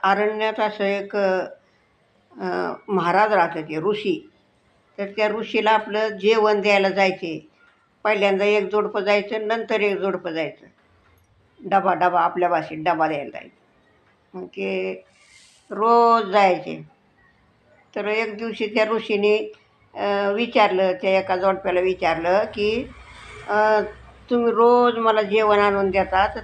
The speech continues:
तुमची काय इच्छा आहे, मनोकामना काय तुमची आहे, ती सांगा, मी पूर्ण करीन." मग ते जोडपं म्हणलं,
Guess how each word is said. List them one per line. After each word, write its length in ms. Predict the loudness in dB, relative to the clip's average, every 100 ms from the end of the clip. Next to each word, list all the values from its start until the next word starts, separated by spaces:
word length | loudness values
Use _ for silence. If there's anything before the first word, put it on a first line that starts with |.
| -8
तुमची 300 | -10 -8 -6
काय 280 | 0 0 0
इच्छा 340 | -4 -6 -2
आहे, 200 | 0 2
मनोकामना 720 | 0 -2 0 2 2 0 -2
काय 220 | 0 -2
तुमची 340 | -2 -10 -10 -8
आहे, 260 | -4 -4
ती 160 | -6 -12
सांगा, 380 | -2 -2 0 -2
मी 140 | -4
पूर्ण 380 | -6 -8 -6 -8
करीन." 360 | -8 -8 -10 -12 -18 _ _ _ _ _ -12
मग 160 | -12 -6
ते 80 | -4
जोडपं 460 | 0 0 0 -2
म्हणलं, 440 | 0 0 2 0